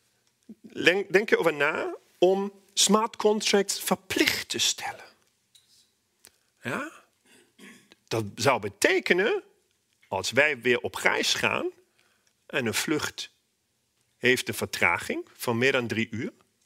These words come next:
krijgen we automatisch die tweehonderdvijftig euro zonder gedoe,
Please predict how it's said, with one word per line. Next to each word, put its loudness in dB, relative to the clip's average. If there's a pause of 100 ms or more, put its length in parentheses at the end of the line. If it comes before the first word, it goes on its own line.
(300)
krijgen 0
we -8
automatisch 0
die -10
tweehonderdvijftig -2
euro -2 (800)
zonder -6
gedoe, -10